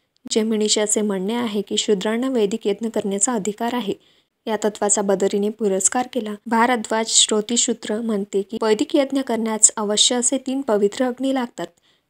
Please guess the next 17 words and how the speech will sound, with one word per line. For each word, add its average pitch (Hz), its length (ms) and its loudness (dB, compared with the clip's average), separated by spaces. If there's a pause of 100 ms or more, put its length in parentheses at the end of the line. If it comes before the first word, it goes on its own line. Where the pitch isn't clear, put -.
(100)
ते 226 80 2 (520)
तिन्ही 220 300 -2
अग्नी 262 260 -2
पेटवण्याचा 220 680 0
अधिकार 220 360 -4
शूद्रांना 220 600 -2
आहे, 220 200 -6 (400)
असे 214 200 -2
मान्य 208 320 0
करणारा 208 380 -4
एक 214 220 0
पंडितांचा 208 520 -2
पंथ 214 320 -4
आहे. 240 280 -2 (480)
त्याचप्रमाणे 202 640 -2 (120)
कात्यायन 208 480 -2
श्रोतसूत्रात 208 800 -2